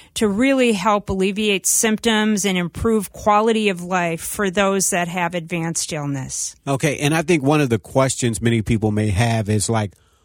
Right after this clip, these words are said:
Speaker 2: who's eligible for hospice services? Is that a question that you guys get?
Speaker 1: We get that question every day, Rodney. Eligibility for hospice is really determined by a physician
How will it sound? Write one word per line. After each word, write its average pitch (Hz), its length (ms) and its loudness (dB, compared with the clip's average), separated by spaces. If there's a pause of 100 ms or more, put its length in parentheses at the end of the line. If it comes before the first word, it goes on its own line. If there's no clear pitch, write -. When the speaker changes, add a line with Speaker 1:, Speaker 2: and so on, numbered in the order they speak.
Speaker 2:
who's 175 380 0
eligible 98 640 -2
for 101 400 -4
hospice 101 540 -6
services? 95 720 -4
Is 104 100 -6
that 127 120 0
a 123 40 -2
question 120 380 -4
that 113 200 -2
you 110 60 -6
guys 110 280 0
get? 117 300 0 (260)
Speaker 1:
We 392 140 4
get 285 180 2
that 208 180 2
question 214 480 0
every 196 240 2
day, 185 240 0
Rodney. 175 720 -2
Eligibility 214 840 4
for 190 240 0
hospice 185 800 0
is 196 240 0
really 233 280 2
determined 202 600 0
by 185 140 2
a 180 120 0
physician 175 920 -2